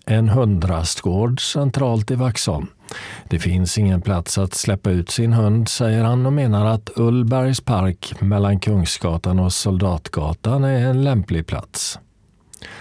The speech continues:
Om medborgarförslag enligt kommunallagen blir verklighet blir det möjligt för alla som är folkbokförda i Vaxholm att väcka ärenden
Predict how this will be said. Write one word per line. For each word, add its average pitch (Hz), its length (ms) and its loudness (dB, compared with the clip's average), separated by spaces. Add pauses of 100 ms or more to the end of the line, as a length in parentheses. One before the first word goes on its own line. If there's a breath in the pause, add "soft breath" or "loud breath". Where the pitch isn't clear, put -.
(480 loud breath)
Om 143 320 2
medborgarförslag 98 960 2
enligt 98 360 2
kommunallagen 85 960 0
blir 87 200 0
verklighet 85 560 -2
blir 117 140 2
det 120 80 2
möjligt 110 420 2
för 107 240 0
alla 123 440 0
som 127 220 0
är 101 160 2
folkbokförda 90 1080 -2
i 95 220 2
Vaxholm 87 680 0
att 101 260 -2
väcka 107 360 0
ärenden 98 680 2